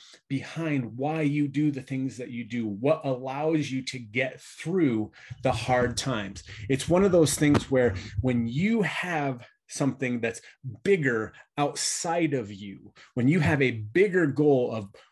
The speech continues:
what's, of more than what's just in it for you,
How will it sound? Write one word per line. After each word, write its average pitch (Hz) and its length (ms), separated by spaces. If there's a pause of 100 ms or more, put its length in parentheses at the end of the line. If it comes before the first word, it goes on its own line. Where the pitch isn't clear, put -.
what's, 151 380 (460)
of 117 180
more 135 220
than 120 240
what's 139 260
just - 400
in 135 140
it - 160
for 120 100
you, 165 480